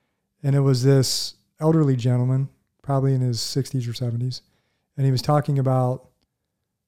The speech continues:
how to be an effective leader, something like this. And it was that he had a really monotone voice. Uh, just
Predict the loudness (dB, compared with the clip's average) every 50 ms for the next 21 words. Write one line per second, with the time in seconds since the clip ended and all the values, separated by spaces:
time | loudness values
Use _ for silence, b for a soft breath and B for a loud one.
0 | _ _ _ -4 -2 0 0 0 2 2 2 0 0 0 -2 -2 -2 -2 -2 -2
1 | -2 0 0 0 -2 -2 -2 -2 -2 -2 -2 -2 -2 -2 -2 -4 -6 -8 -10 -10
2 | -10 -14 -16 -20 _ _ _ _ _ _ _ _ _ _ _ _ _ _ _ _
3 | _ _ _ -2 0 2 2 2 2 2 2 2 2 2 2 2 0 0 0 0
4 | 0 0 0 2 2 2 4 4 4 4 4 2 2 0 -2 -4 -6 -6 -4 -2
5 | -2 0 0 0 -2 -2 0 0 0 0 0 0 -2 0 0 0 -2 -4 -6 -10
6 | -14 -16 _ _ _ _ _ _ _ _ _ _ _ _ _ _ _ _ _ _
7 | _ _ _ _ -8 -4 -4 -2 -2 -2 -4 -4